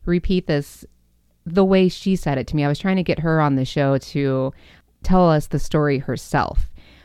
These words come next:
but she has a lot going on in her life right now, and she just, we couldn't seem to pull together a good time to talk about this.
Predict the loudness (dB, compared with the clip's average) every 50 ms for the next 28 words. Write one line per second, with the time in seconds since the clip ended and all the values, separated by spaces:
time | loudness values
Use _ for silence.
0 | _ -12 -8 -4 -2 -2 -2 -2 -4 -2 2 4 4 4 4 2 2 0 0 0
1 | 2 2 2 2 2 2 0 0 0 0 0 2 2 2 2 2 0 0 0 -2
2 | -2 0 0 2 2 2 2 2 2 2 0 -2 -4 -2 -4 -2 -2 -2 -4 -4
3 | -4 -4 -4 -2 0 0 0 0 0 -2 -2 -2 -2 -2 0 0 0 0 0 -2
4 | 0 0 2 2 2 0 0 -2 -2 -2 -2 -4 -4 -4 -6 -6 -4 -4 -4 -4
5 | -4 -4 -4 -4 -4 -2 -2 -4 -4 -4 -6 -6 -6 -6 -4 -4 -4 -4 -6 -14